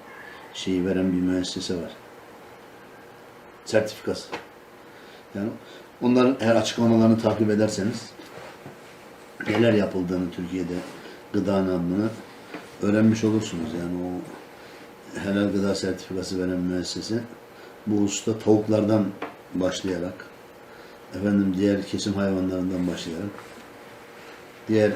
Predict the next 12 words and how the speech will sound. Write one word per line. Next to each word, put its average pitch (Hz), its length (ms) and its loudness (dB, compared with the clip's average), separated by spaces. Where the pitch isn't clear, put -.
gıdaların 101 540 4
hepsi 107 280 0
hakkında 101 320 0
malumat 107 480 4
veriyorlar. 90 340 0
Onların 110 200 8
sitelerini, 107 540 4
şeylerini 104 400 4
takip 98 340 0
ederseniz 98 560 0
oralardan 92 460 0
öğrenebilirsiniz. 98 800 2